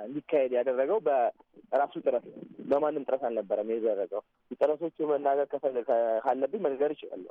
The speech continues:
ራሻ ላይ ካልተወዳደረ ወደ ብራዚል መምጣት አልችልም። ግዴታ ራሻ መወዳደር አለበት። ራሻ ላይ ከ-፣ እኛ ታገድን። በ-፣ እንትን ላይ ለንደን ላይ በነበረ ውድድር ላይ ሙሉ ዓለም ቀርቶ ነበረ። ወርልድ ሻምፒዮና ላይ ሲንጋ-፣ እንትን ባርሴሎና ላይ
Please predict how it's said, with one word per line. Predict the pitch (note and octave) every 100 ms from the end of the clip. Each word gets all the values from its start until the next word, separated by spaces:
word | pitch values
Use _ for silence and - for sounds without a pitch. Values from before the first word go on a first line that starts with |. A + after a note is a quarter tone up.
| -
ራሻ | C3 C3
ላይ | C3+ B2+
ካልተወዳደረ | C3 B2+ C3 C#3 F3+
ወደ | F#3 C#3
ብራዚል | C#3 C#3+ C3+
መምጣት | B2+ A#2 A#2+
አልችልም። | B2 - G#2 -
ግዴታ | C#3 D3 D3 C#3
ራሻ | B2+ -
መወዳደር | C3 A#2+ A2+ A2+
አለበት። | A2 G#2 - - A#2+
ራሻ | D#3 F3+ - G3
ላይ | F#3 G3+ - - - -
ከ-፣ | C#3+ C#3 C3
እኛ | C3 E3+
ታገድን። | F3 E3 D3+ C3 G2 -
በ-፣ | - B2 A#2+ A#2+ A2+ A#2 A2+ A2+ - _ -
እንትን | D3+ E3+
ላይ | C#3+ A#2+
ለንደን | B2 C#3 D#3 D3+
ላይ | D3
በነበረ | C#3+ C#3 C#3+ C#3+
ውድድር | C#3+ C#3+ C#3+ D3
ላይ | E3 -
ሙሉ | D3 C#3+
ዓለም | C#3 C#3+
ቀርቶ | B2+ C#3 D#3
ነበረ። | C3 A2+ A#2+ A2+ - _ - -
ወርልድ | C3+ D3 D3+
ሻምፒዮና | - C3+ C#3+ C3+
ላይ | C3+ C3+
ሲንጋ-፣ | - C#3+ C3+
እንትን | B2 B2 B2
ባርሴሎና | A2 B2+ C#3+ D3+ D3+
ላይ | D#3+